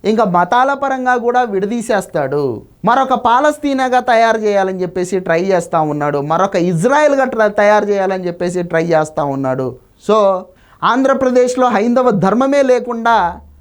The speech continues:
చేయాలని ఈ క్రైస్తవ జగన్మోహన్ రెడ్డి ప్రయత్నం చేస్తా ఉన్నాడు. ఓ హిందూ సోదరుడా మేలుకో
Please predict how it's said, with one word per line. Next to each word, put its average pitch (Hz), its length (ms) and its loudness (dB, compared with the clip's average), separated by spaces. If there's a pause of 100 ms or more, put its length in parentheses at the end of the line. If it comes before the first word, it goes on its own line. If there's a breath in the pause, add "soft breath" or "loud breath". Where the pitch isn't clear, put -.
(180)
చేయాలని 233 720 0 (280)
ఈ 202 140 0 (340)
క్రైస్తవ 247 640 0 (360)
జగన్మోహన్ 226 680 0
రెడ్డి 190 560 0 (280)
ప్రయత్నం 247 520 0
చేస్తా 202 320 0
ఉన్నాడు. 180 440 0
ఓ 160 300 2
హిందూ 214 380 -2
సోదరుడా 170 600 0
మేలుకో 160 580 -4